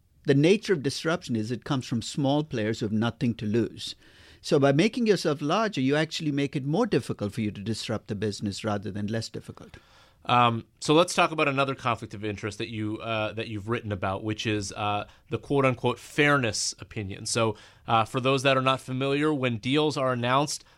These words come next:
Speaker 2: uh, they, they often come, especially larger deals,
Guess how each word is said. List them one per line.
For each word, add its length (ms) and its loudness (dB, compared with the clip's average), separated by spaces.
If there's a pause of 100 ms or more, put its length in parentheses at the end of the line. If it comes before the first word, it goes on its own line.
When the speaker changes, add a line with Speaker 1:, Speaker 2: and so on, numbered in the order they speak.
Speaker 2:
uh, 280 2 (100)
they, 160 2
they 240 0
often 440 0
come, 420 -2
especially 340 -4
larger 320 0
deals, 400 0